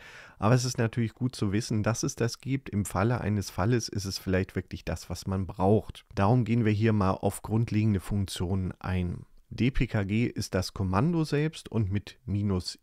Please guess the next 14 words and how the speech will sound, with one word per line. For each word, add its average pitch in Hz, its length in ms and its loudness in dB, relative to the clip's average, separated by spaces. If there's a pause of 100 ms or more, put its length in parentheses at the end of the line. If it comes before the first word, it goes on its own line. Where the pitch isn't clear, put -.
I 156 340 -2 (180)
sagen 95 480 0
wir 101 220 0 (100)
installieren. 92 960 0 (120)
Und 101 180 -4
da 98 80 2
können 131 300 0
wir 123 100 2
denn 101 280 2 (500)
eine 139 320 2
Paketdatei 110 960 0
oder 165 340 2
mehrere 117 640 2 (160)
installieren. 110 720 -2